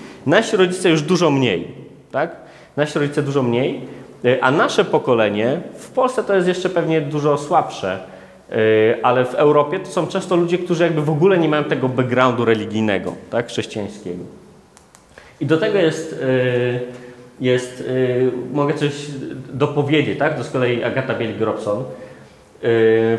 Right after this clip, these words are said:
w innym kontekście, ale to jest dokładnie to. Przeświadczenie, że martwych białych autorów, czyli tak zwanych twórców The Great Books, tak? Jakby,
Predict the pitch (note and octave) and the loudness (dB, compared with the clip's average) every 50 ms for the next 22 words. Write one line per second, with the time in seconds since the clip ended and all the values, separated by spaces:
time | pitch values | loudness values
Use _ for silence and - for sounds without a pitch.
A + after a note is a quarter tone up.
0 | - - - A#3+ C4+ C4+ A#3+ G#3 - - G#3 G3+ G#3 A3 F#3+ - - - A2+ G#2 | -2 -4 -4 0 2 2 2 2 2 2 2 2 4 2 2 0 0 0 2 2
1 | D3 - D#3 D3+ C#3 D#3+ D#3+ E3+ E3 D3 C3+ B2+ A2 - G2+ F2 - - - - | 2 2 2 2 2 2 2 4 2 2 2 -2 -6 -6 -6 -8 -8 -10 -14 -18
2 | - - - - - - - _ _ _ - - D#3 D3 - D#3 C#3+ D3 - A3 | -20 -20 -20 -20 -20 -20 -20 _ _ _ -4 0 0 0 2 0 -2 -2 -2 -2
3 | G#3 F#3+ D3+ C3+ D3+ D3 E3+ G3 - - - D#3+ C#3 B2 D#3 D#3+ D3+ D3+ D3+ E3 | -2 0 0 0 0 2 0 0 -2 -2 -2 -2 0 2 2 2 2 2 2 0
4 | D#3+ D3+ - D3+ C3 A2 G2+ F#2+ - - - A#2+ A2+ A2 A2+ A2+ A2+ A2+ A2 A2+ | 0 0 2 2 2 2 0 -2 -4 -4 -2 0 2 2 2 2 2 0 0 -2
5 | F2+ B1+ - - - - - - - - - - - - - - A#2+ A#2+ A#2+ C3+ | -6 -6 -8 -10 -12 -14 -18 -20 -20 -20 -20 -20 -20 -8 -2 0 0 2 2 2
6 | C3+ C3 C3 - - C#3+ C3 C3 B2+ A#2 A2 B2 A2 A#2+ C3 B2+ B2 A#2 A#2+ A#2 | 0 0 0 -2 -4 -4 -4 -4 -4 -2 -2 0 2 4 4 2 2 0 -2 -4
7 | A#2 G#2+ - - - - A#2 A#2 C3 C3 C3 A#2 A2+ A#2 A#2 A2+ A#2 | -4 -4 -4 -8 -10 -6 -2 -2 0 0 0 -2 0 0 0 0 0